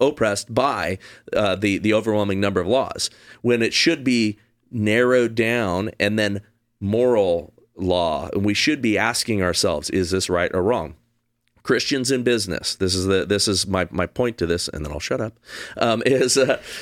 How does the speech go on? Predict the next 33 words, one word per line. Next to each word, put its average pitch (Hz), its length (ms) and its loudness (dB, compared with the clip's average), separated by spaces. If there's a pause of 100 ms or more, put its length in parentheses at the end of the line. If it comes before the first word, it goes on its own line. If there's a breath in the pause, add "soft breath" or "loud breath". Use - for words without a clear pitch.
(140 loud breath)
Christians 160 420 0
in 139 140 2
business 165 480 2
now 117 240 2
ask 135 420 0
if 110 120 0
something's 101 480 -2
legal, 107 640 0 (120)
you 107 160 0
know, 107 380 -2
and, 110 160 0
and 98 120 0
I'm 92 80 -2
picking - 320 -2
on 90 120 0
the 87 80 -4
Christians 92 440 -2
'cause 90 160 -2
this 95 160 0
is 90 120 -2
my 135 140 0
community. 87 600 -2 (360 loud breath)
Is 131 140 0
this 139 200 0
legal? 139 280 0
They 107 140 2
don't 120 160 0
ask 127 320 -2
whether 95 220 2
it's 85 120 -6
right 87 200 0
or 73 100 -2
wrong, 104 360 -4